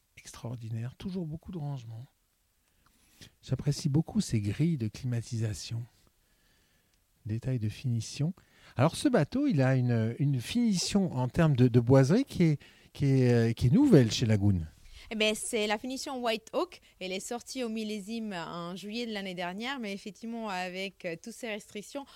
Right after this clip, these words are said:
Speaker 2: on n'a pas vraiment pu la partager avec les grands publics. Donc, on le fait avec ces Lagoon cinquante-cinq.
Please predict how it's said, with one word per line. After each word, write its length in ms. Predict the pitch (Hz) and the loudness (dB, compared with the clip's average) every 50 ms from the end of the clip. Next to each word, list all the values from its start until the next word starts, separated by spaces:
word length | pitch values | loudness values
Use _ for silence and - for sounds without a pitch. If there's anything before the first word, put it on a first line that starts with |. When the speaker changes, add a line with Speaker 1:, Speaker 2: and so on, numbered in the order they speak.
| - _ - | -20 _ -14
Speaker 2:
on 80 | 202 | -12
n'a 140 | 208 196 190 | -10 -10 -6
pas 200 | 185 - 247 254 | -4 -2 -2 -2
vraiment 320 | 240 220 226 220 214 208 208 | -2 -4 -8 -8 -8 -8 -10
pu 160 | - - 233 | -10 -10 -8
la 140 | 220 180 180 | -6 -6 -6
partager 600 | - 214 - - - 220 208 208 190 214 220 202 | -6 -8 -10 -10 -10 -10 -8 -8 -8 -6 -6 -6
avec 200 | 180 170 175 175 | -6 -8 -10 -12
les 80 | 175 | -12
grands 180 | 156 170 170 180 | -12 -12 -12 -12
publics. 400 | 170 180 170 185 285 339 - _ - - - _ - | -12 -12 -10 -6 -6 -6 -8 _ -20 -20 -18 _ -10
Donc, 160 | 214 208 - - | -10 -10 -8 -8
on 140 | 254 294 | -6 -6
le 120 | 285 269 262 | -4 -6 -6
fait 260 | - - 262 254 247 _ _ _ _ | -8 -6 -8 -8 -8 _ _ _ _
avec 280 | - 190 196 175 185 185 | -12 -10 -10 -10 -12 -12
ces 120 | - - 208 | -12 -10 -8
Lagoon 260 | 196 190 190 190 190 | -8 -8 -8 -10 -14
cinquante-cinq. 640 | 180 - 185 180 - 170 170 - - 202 226 262 | -14 -16 -16 -16 -16 -16 -18 -16 -14 -12 -12 -12